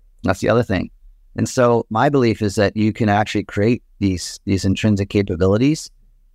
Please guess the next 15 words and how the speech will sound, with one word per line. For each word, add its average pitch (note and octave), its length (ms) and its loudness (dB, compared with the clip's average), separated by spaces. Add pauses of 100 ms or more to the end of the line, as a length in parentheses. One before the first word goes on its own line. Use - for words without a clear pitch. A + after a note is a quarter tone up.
by G2 500 2 (420)
high-performing A2+ 560 2
teams, A2 580 0 (380)
the G2+ 140 0
right A2 280 2 (480)
innovation G#2+ 500 2
delivery G2+ 380 2
system, A2+ 400 -2
which G2 200 -4
includes G#2 760 -2 (400)
design G2 640 2
as F#2+ 180 0
a G2+ 60 -2
core G2+ 240 0
component, G2+ 560 -2